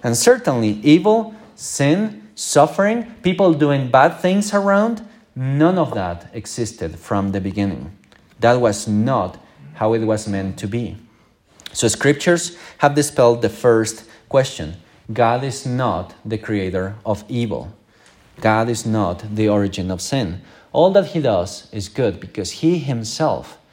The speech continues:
is good. But then, where does sin come from? Well, let us jump to our second point to see the answer to that question, human disobedience. Listen now how the Catechism answered that question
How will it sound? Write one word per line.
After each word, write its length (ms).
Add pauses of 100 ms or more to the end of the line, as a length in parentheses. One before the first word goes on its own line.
(280)
is 380 (180)
good. 360 (580)
But 120
then, 260 (160)
where 260
does 320
sin 320
come 240
from? 240 (720)
Well, 160
let 140
us 100
jump 220
to 80
our 80
second 380
point 280 (260)
to 100
see 160
the 100
answer 300
to 140
that 200
question, 480 (300)
human 480
disobedience. 840 (300)
Listen 280
now 140
how 180
the 120
Catechism 520
answered 340
that 200
question 460